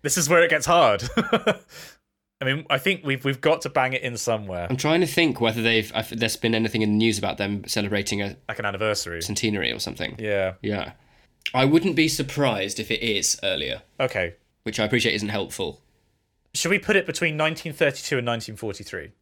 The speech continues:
Speaker 2: Sure, why not?
Speaker 1: I, for the record, I want the record to state, show that I think this is wrong, but we've gotta move on.
Speaker 2: Yeah, I think it's wrong as well.
Speaker 1: Oh my God, nineteen eleven.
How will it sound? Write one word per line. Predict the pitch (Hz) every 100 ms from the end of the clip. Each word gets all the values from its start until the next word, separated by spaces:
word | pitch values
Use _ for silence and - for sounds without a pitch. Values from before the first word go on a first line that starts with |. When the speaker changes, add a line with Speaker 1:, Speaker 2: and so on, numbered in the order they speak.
| _ _ _ _ _ _ _ _ _ _ _
Speaker 2:
Sure, | - - - - -
why | 101
not? | 71 - -
Speaker 1:
I, | - 143
for | 143
the | 156
record, | 180 - 196
I | 175
want | 127 135
the |
record | 135 139 131
to | -
state, | - 123 135 -
show | 135 131
that | 120
I | 110
think | - 127
this | 123 110
is | 101
wrong, | 113 123
but | 120 104
we've | -
gotta | 123 113
move | 113 104
on. | 92 85 - _ _ _ _ -
Speaker 2:
Yeah, | 107 101
I |
think | 107 110 -
it's | -
wrong | 101 95
as | -
well. | 78
Speaker 1:
Oh | 160 214 233
my | 131
God, | 117 - 180 247 - - -
nineteen | 135 175 220 247 262
eleven. | - 180 165 190 165 98 80